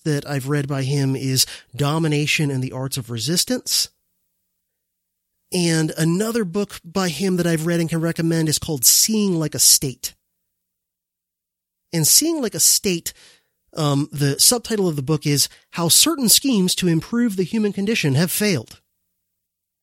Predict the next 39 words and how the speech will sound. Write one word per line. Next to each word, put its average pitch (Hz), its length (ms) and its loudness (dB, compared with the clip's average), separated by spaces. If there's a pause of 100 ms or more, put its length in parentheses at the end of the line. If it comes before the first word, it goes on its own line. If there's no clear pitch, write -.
(460)
And 165 260 2
he 262 160 0
makes 254 240 2
the 190 140 0
argument 170 420 2
in 160 220 0
there, 156 240 0 (440)
um, 143 380 -2
he 170 100 -6
makes 302 200 2
an 262 60 -2
argument 233 280 0
that's - 180 0
very 202 300 0
analogous 165 560 2
to 156 360 -2
Jane 170 420 2
Jacobs 143 720 0 (400)
in 139 520 2
something 165 360 2
like 147 120 0
The 131 80 -4
Death 151 280 -2
and 147 120 0
Life 143 240 -2
of 131 140 -8
Great 143 180 0
American 131 380 0
Cities, 156 500 0 (340)
where 147 120 0
he 160 80 2
says, 147 220 0
"Look, 175 160 0
there's, 156 240 0
like, 147 140 0
the 139 60 -4
top-down 185 720 0
state - 540 4
way 135 360 -8